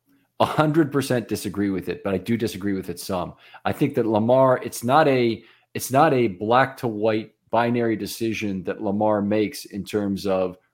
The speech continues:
running the football at a particular point in time. It's not one read, two read, I, should I go, and then go.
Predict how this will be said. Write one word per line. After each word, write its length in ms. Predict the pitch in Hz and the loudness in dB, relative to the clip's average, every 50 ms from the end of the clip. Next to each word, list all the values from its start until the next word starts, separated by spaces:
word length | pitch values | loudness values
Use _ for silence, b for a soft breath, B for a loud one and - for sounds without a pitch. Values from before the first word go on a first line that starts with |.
| _ | _
running 260 | - 95 107 113 113 110 | -2 0 0 2 2 0
the 80 | 107 | -2
football 380 | 107 - 117 107 - 104 101 - 101 | -2 -2 -4 -4 -2 -4 -4 -2 -2
at 160 | 104 104 104 | -2 -2 -2
a 40 | - | -4
particular 480 | - 107 - - 101 - - 95 92 | -6 -8 -12 -12 -14 -12 -8 -10 -10
point 240 | - - - 95 82 | -10 -8 -10 -10 -10
in 80 | 92 87 | -12 -12
time. 280 | - 104 98 98 87 | -8 -6 -6 -4 -6
It's 160 | 85 - - | -6 -8 -6
not 260 | 117 113 113 113 - B B B B B B | -4 -2 -2 -4 -6 B B B B B B
one 200 | 107 117 120 123 | 2 2 4 4
read, 200 | 120 120 110 - | 2 0 0 -2
two 180 | - 139 127 | -2 -2 0
read, 260 | 110 113 110 107 101 - _ _ _ _ _ - | 2 2 2 2 0 -4 _ _ _ _ _ -2
I, 120 | 110 107 | -2 -2
should 200 | - - 131 120 | 0 0 2 2
I 60 | 110 | 2
go, 340 | 98 117 117 117 117 110 - _ - | 4 6 4 4 4 0 -4 _ -10
and 100 | 98 95 | -6 -4
then 120 | 98 92 95 | -4 -4 -2
go. 320 | 85 123 123 113 101 - | 0 2 2 2 0 -2